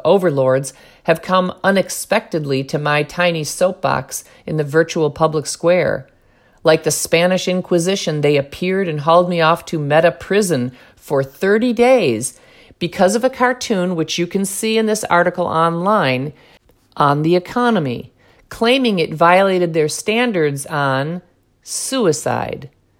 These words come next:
Silly me, I thought it was a cartoon about socialism and the economy.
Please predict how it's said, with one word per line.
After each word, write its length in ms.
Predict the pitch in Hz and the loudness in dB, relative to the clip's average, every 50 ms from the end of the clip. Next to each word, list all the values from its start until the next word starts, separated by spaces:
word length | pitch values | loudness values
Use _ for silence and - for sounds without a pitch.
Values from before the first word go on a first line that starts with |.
| _ _ _ _ _ _ _ _ _ _ _ _ - | _ _ _ _ _ _ _ _ _ _ _ _ -14
Silly 420 | - - - - 202 220 233 240 | -10 -6 -2 -2 0 2 2 2
me, 280 | 220 185 180 175 175 170 | 0 0 0 0 0 2
I 120 | 165 185 | 2 2
thought 200 | 180 190 185 185 | 4 4 4 4
it 20 | |
was 140 | 196 190 185 | 4 2 0
a 60 | 190 | -2
cartoon 520 | 185 - 180 180 180 175 180 - 190 185 180 | -2 0 2 2 2 2 0 -2 -4 -2 2
about 240 | 175 175 170 160 - | 4 4 4 2 0
socialism 800 | - - - 147 156 170 170 - 180 180 180 180 175 190 185 | -2 -2 2 2 2 2 0 -2 0 0 0 0 0 -2 -2
and 100 | 185 185 190 | -2 -2 -2
the 100 | 190 196 | -2 -2
economy. 720 | 196 196 202 220 220 220 202 170 156 147 147 156 156 - | -2 -2 0 0 2 2 0 0 -2 -2 -4 -4 -8 -12